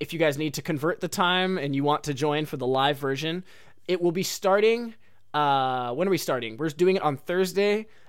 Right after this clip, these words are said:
at six P M. So if you type in Thursday, what day is that of the week? Sorry, uh, really unprofessional, unprepared. The twenty-second, uh, we're doing a live podcast, uh, with my friend Anthony. If you watch,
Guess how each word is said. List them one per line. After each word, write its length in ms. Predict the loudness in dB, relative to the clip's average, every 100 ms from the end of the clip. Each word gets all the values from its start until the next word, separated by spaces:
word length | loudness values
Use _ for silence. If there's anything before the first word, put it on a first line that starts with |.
| -10 0
at 220 | 0 0
six 480 | -8 -4 -4 -4 -10
P 260 | -8 -2 0
M. 280 | -2 -6 -14
So 140 | -4 -4
if 80 | -2
you 80 |
type 160 | 0 0
in 140 | 0
Thursday, 680 | -2 2 2 2 2 2 0 -8 -4
what 160 | -2 2
day 160 | 2
is 100 | 2
that 140 | -2 -6
of 80 | -6
the 40 |
week? 280 | -10 -12 -6
Sorry, 360 | -4 -2 -6 -12 -12
uh, 380 | -6 -4 -4 -6
really 240 | -2 -2 -2
unprofessional, 580 | -6 -6 -6 -4 -6 -4
unprepared. 580 | -6 -8 -4 -2 -2 -6 -16 -10
The 80 | -10
twenty-second, 760 | -6 0 0 0 -2 -4 -8 -12 -20 -20 -20 -20 -6
uh, 160 | -2 0
we're 120 | 0
doing 180 | -2 0
a 60 |
live 420 | 2 4 4 2 0
podcast, 720 | 0 0 -2 -2 -2 -6 -8 -4
uh, 220 | -2 0
with 160 | -2
my 80 | -4
friend 260 | -2 -4 -2
Anthony. 500 | -4 -2 -4 -4 -6 -10
If 180 | -8 -2
you 80 | 2
watch, 420 | 2 2 -6